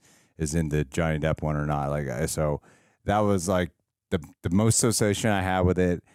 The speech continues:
And, um, when I was a kid, I, I, I saw maybe, like, thirty seconds of this on T V, and I must have been, like, really, really young. And I went, "This looks like an old movie. I don't wanna watch it." And I just never did.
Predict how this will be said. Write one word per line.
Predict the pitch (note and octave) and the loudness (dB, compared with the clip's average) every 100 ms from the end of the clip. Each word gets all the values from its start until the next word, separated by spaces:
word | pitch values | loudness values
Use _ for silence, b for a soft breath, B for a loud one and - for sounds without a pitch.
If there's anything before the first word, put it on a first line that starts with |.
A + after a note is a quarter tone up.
| b b b _ - | b b b _ -4
And, | F2 E2+ E2 E2 E2 | 0 2 2 2 2
um, | E2+ E2 D#2+ D#2 D#2+ | 2 2 2 -2 -4
when | F2+ F#2 | -2 0
I | |
was | F2 | 0
a | D#2 | -2
kid, | - G2+ F#2 E2+ D2+ - | 0 2 2 0 -4 -6
I, | E2 E2+ | -4 -4
I, | - D#2 F2 - | -4 -4 -4 -4
I | D2+ | -6
saw | D#2+ - F2 | -2 0 0
maybe, | E2+ E2+ E2 E2 | 0 0 2 2
like, | D#2 D2+ - - | 0 -2 -8 -10
thirty | - G#2 F#2 F#2+ | -2 2 2 2
seconds | - F#2 F#2 E2 | 2 0 0 -2
of | D#2+ | 0
this | D#2+ - | 0 0
on | D#2+ D2+ | -2 -4
T | - F2+ | -2 0
V, | D#2 D#2 D#2 C#2+ b b b b b b b - | 0 -2 -2 -6 b b b b b b b -6
and | D#2+ D2+ D2+ - _ _ | -4 -2 -4 -8 _ _
I | - - - - | -20 -20 -20 -12
must | E2 - | -6 -2
have | |
been, | E2+ | -2
like, | D#2 E2 | -2 -4
really, | D2 E2+ E2+ E2 | -4 0 2 2
really | D2+ D2+ | 0 -2
young. | D2 D2 | -4 -6
And | C#2+ | -8
I | C#2+ | -10
went, | C#2+ G2+ | -10 0
"This | D#3+ - | 2 4
looks | D3 - | 2 2
like | C#3+ C#3+ | 2 2
an | F#2+ - | -2 -2
old | B2+ C3+ A#2 | 0 2 2
movie. | A2 A2+ F2 D2 | 4 4 2 0
I | D2 | 2
don't | D3 B2+ | 2 2
wanna | F#2+ B2+ G#2 | 2 2 2
watch | F#2 F2+ - | 2 0 -2
it." | - - - b b b - | -8 -8 -8 b b b -6
And | F2+ F2 D#2+ D#2+ - | 0 2 0 -2 -6
I | - D#2+ | -6 -6
just | D#2 D#2+ | -4 -2
never | E2+ D#2+ | -2 0
did. | F2+ C3+ | 0 0